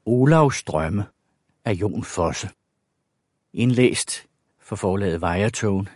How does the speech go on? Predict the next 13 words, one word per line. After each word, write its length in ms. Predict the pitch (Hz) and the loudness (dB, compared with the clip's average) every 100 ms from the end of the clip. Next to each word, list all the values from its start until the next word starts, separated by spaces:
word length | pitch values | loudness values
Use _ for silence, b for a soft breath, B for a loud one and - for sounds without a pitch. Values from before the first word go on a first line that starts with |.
| - | -16
i 100 | 95 | -14
to 260 | - 101 - | -10 -12 -12
tusind 360 | - - - 87 | -12 -12 -10 -10
og 60 | |
seksten 540 | - 92 90 - 101 101 _ _ | -6 -4 -4 -4 -8 -12 _ _
af 140 | - - | -10 -6
Karsten 320 | 85 71 - | -4 -6 -10
Farao. 560 | - 82 78 85 73 - _ _ _ _ _ _ _ _ _ _ _ _ _ _ _ _ _ _ _ _ _ _ _ _ _ _ _ _ _ _ _ _ _ _ _ _ _ _ _ _ | -6 -4 -2 -2 -4 -10 _ _ _ _ _ _ _ _ _ _ _ _ _ _ _ _ _ _ _ _ _ _ _ _ _ _ _ _ _ _ _ _ _ _ _ _ _ _ _ _
Han 180 | - 127 | -4 0
går 140 | 127 | 4
ind 120 | 147 | 4
i 40 | 143 | 4
svinget 440 | - 117 117 135 | 0 0 0 -2